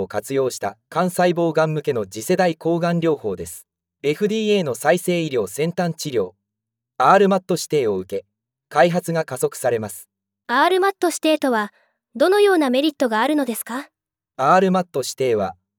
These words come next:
Speaker 1: 重篤な疾患に対する再生医療製品の開発を加速するための制度です。エフディーエーとの密接な連携を通じて、臨床試験設計や製造管理、商業化戦略に関する協議が加速され、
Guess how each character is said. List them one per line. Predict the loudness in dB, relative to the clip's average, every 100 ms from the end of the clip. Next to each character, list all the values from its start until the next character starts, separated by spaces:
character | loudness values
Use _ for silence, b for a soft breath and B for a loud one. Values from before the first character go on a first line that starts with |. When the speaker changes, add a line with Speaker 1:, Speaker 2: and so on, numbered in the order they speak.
| _ _ -6
Speaker 1:
重 | 0 4
篤 | 2 4
な | 0
疾 | 0 -8 -2
患 | 0
に | 0 0
対 | 0 0
す | -2
る | -6
再 | 0 2
生 | 2 0 0
医 |
療 | 2 2 2
製 | 0 0
品 | -4 -6
の | -6
開 | 0 0
発 | 0 -4 -2
を | -2
加 | -4
速 | -6 -6
す | -4 -4
る | 0
た | 0
め | 0
の | -4
制 | -2 -2 0
度 | -4
で | -8
す。 | -16 -20 _ _ _
エ | -2 0
フ | 0
デ | -2
ィ | 0
ー | 0
エ |
ー | 0
と | -2
の | -4
密 | -4 -4
接 | -4 -2
な | -2 0
連 | 0 0
携 | 0 0
を | -2
通 | -4 -6
じ | -6 -6
て、 | -6 -6 _ _ _ _ -8
臨 | -2 0
床 | 2 2
試 | 2 0
験 | 0 2
設 | 0 0
計 | -2 -2
や | -4
製 | -8 0 0
造 | 2 0
管 | 0 -6 -8
理、 | -10 _ _ _ _ _ _
商 | 2 4 6
業 | 6 6
化 | 4
戦 | 2 2
略 | 2 0
に | -6 -4
関 | -4 -4
す | -6
る | -6
協 | 0 0 0
議 | -4
が | -8
加 | -6
速 | -6 -6
さ | -4
れ、 | -4